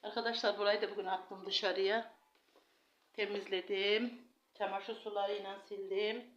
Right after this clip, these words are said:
Vallahi bu halıyı bu sene üç kere yıkadım arkadaşlar. Merhaba dostlar. Demin torun girdi araya, bir karıştı ortalık.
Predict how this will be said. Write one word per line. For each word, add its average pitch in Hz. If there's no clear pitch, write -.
Vallahi 202
bu 196
halıyı 208
bu 208
sene 196
üç -
kere -
yıkadım 180
arkadaşlar. 180
Merhaba 220
dostlar. 233
Demin 247
torun 262
girdi 240
araya, 233
bir 226
karıştı 240
ortalık. 233